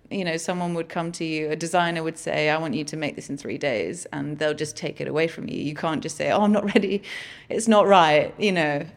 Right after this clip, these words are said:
Um, so that's, that's another thing that, uh, the film industry, it's, you know, hard, fast, but you can't be precious about,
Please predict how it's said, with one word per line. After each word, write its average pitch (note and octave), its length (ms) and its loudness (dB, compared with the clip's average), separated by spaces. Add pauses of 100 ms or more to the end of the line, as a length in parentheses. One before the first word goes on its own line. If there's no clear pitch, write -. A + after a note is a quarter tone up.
Um, D3+ 540 2
so F#3+ 220 4
that's, - 320 6
that's - 260 2
another F3 300 0
thing D#3+ 260 -2
that, C#3 280 -2 (460)
uh, - 60 -10 (100)
the E3 300 2 (100)
film F3+ 300 2
industry, D#3 520 -4
it's, - 200 -8
you F#3+ 140 -4
know, D#3+ 100 0
hard, D#3+ 340 0
fast, D3+ 380 -2
but - 120 -4
you E3 120 -4
can't D#3+ 480 -4 (400)
be E3 100 2
precious - 800 -6 (320)
about, D3+ 540 -2